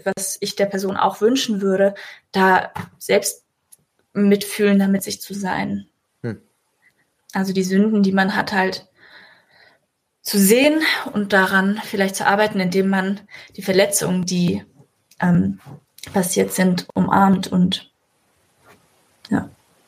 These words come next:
Speaker 1: tröstet.
Speaker 2: Nice. Ich habe ungefähr die Hälfte der Punkte, die ich aufgeschrieben habe, mit dir besprechen können. <laughs>
Speaker 1: Hm.
Speaker 2: Oh Mann. Ja.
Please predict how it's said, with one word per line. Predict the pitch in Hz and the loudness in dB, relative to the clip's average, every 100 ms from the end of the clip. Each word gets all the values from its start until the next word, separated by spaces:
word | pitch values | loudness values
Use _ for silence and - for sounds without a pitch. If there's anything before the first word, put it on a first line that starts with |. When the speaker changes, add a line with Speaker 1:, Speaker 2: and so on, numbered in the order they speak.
| _ _ _ _ _ _ _ _ _ _ - | _ _ _ _ _ _ _ _ _ _ -10
Speaker 1:
tröstet. | - - - - - - | 0 0 0 -4 -8 -6
Speaker 2:
Nice. | 104 107 - - _ _ _ - - - - - - - _ _ _ | -2 -2 -4 -8 _ _ _ -20 -18 -12 -10 -10 -12 -16 _ _ _
Ich | - 131 | -4 0
habe | 165 | 2
ungefähr | 165 165 160 139 | 4 2 2 0
die | 127 | 0
Hälfte | 131 175 220 - 139 | 2 2 0 -2 0
der | 143 143 | 4 4
Punkte, | 139 - 151 156 156 | 2 -2 -2 -2 -4
die | 123 127 | -6 0
ich | 127 | 2
aufgeschrieben | 139 113 - 110 104 104 | 2 -2 -8 -8 -6 0
habe, | 107 104 110 135 - _ _ | 2 4 2 -2 -6 _ _
mit | 110 120 | -10 0
dir | 123 | 0
besprechen | 113 - - 120 - 104 | 0 -2 0 0 0 -8
können. | - - - - 175 - - - 294 - 302 - | -6 -4 -4 -2 -4 -2 -2 0 -2 0 -4 0
<laughs> | 294 - 240 233 - - _ | -2 0 -2 -2 -6 -20 _
Speaker 1:
Hm. | 247 226 208 247 - - - - - 294 285 - - - - - - - - - _ - 131 185 208 220 202 165 | 0 2 2 0 -4 -6 -10 -8 -2 -2 -4 -18 -14 -12 -10 -12 -16 -20 -20 -20 _ -20 -14 -10 -8 -8 -8 -10
Speaker 2:
Oh | - - 120 | -4 0 2
Mann. | 110 101 90 - _ _ - - | 4 2 0 -10 _ _ -20 -2
Ja. | 117 104 90 90 | 2 2 2 -4